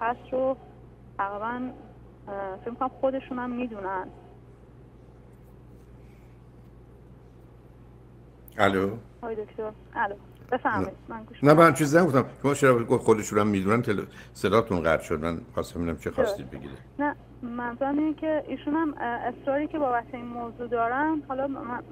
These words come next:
Speaker 1: من با نظر شما موافقم. اصرارشون به این دلیله که نمی‌خوام منو ناراحت بکنن.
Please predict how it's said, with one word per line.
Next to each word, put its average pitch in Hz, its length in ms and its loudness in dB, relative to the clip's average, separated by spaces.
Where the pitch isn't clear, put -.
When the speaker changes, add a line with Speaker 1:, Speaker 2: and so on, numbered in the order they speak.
Speaker 1:
من 262 160 -4
با 277 120 -2
نظر 254 220 -4
شما 277 160 -8
موافقم. 247 520 -2
اصرارشون 262 600 -6
به 269 60 -4
این 262 140 -4
دلیله 254 300 -4
که 269 140 -10
نمی‌خوام 262 420 -6
منو 240 220 -6
ناراحت 202 400 -4
بکنن. 202 580 -10